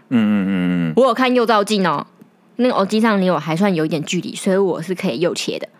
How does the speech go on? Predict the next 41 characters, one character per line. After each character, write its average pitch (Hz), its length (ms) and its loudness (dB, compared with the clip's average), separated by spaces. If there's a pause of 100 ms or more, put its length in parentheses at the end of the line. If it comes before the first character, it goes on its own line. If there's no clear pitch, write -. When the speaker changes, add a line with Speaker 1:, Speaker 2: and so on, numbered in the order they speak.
(200)
Speaker 1:
嗯 - 140 0
哼。 220 140 4
Speaker 2:
我 185 60 2
就 233 120 4 (100)
一 320 80 2
切， 302 280 0 (240)
那 247 100 -2
欧 277 100 6
吉 339 120 0
桑 359 200 2
竟 370 120 0
然 302 140 2
给 320 80 2
我 262 80 4
加 294 380 0
速， 311 280 0 (840)
然 302 120 4
后 320 80 0
他 - 80 2
一 392 40 4
加 370 200 2
速 359 120 2
就 339 100 0
差 359 140 2
点 254 120 4
撞 294 160 2
到 311 140 4
我 175 220 0 (240)
车 - 420 -2
的 214 100 2
侧 175 240 0
边 160 240 -2
哦， 143 140 -6 (140)
Speaker 1:
嗯。 104 200 0
Speaker 2:
那 208 100 2
我 196 40 0
整 180 140 -2
个 160 80 -2
被 196 80 2
卡 151 240 0
在 185 240 0